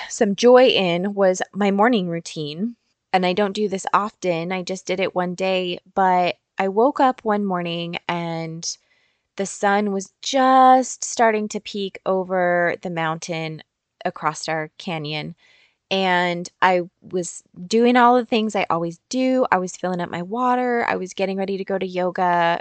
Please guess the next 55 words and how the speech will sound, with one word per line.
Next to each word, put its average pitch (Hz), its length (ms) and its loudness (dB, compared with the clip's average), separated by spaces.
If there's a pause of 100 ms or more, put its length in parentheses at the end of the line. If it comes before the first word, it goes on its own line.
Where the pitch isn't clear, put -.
or 180 140 -6
do 190 160 -8
my 180 120 -2
yoga. 170 600 2
And 180 140 -4
I 175 220 -6
just - 260 -10
thought, 185 340 0
"You 190 140 -10
know, 247 480 -2 (400)
what 240 120 -4
I 247 60 0
really 262 360 0
wanna 240 260 0
do 233 380 0
is 202 220 -2
just - 220 -10
go 214 80 -8
sit - 260 -8
down 214 260 -4
and 202 120 -6
read 196 160 -6
my 196 160 -4
book 190 380 -6
in 190 160 -4
the 185 80 -4
sunshine 175 520 -6
and 170 120 -8
watch - 260 -10
the 175 80 -14
sunrise 165 680 -6
and 170 160 -8
drink 165 320 -10
my 165 100 -8
coffee 202 400 -8
first." 165 420 -6 (520)
But 220 120 6
I 226 100 4
kept - 340 -6
kind 240 200 -4
of 214 80 -4
feeling 214 360 -2
pulled - 400 -6 (100)
back 214 560 0 (380)
to 233 120 -2
doing 208 520 2 (180)
things 196 280 -2
that - 140 0
I 196 60 0
felt - 220 0
like 185 180 -2
I 180 80 0
needed 196 480 0
to 180 120 -8
do, 127 360 -8